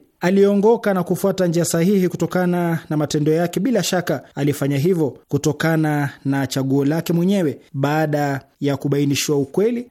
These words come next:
na Mtume mtukufu sallallahu alayhi wa alihi wasallam na watu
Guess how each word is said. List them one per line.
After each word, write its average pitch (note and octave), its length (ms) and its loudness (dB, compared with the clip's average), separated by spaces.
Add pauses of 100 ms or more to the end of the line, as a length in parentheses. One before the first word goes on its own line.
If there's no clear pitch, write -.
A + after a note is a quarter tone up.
na C#3+ 200 -2
Mtume D3 320 -2
mtukufu D#3 840 -4
sallallahu C#3+ 1040 0
alayhi C#3 460 0
wa D3+ 120 0
alihi D3 120 0
wasallam E3 460 0 (420)
na C3+ 380 0
watu D3 600 0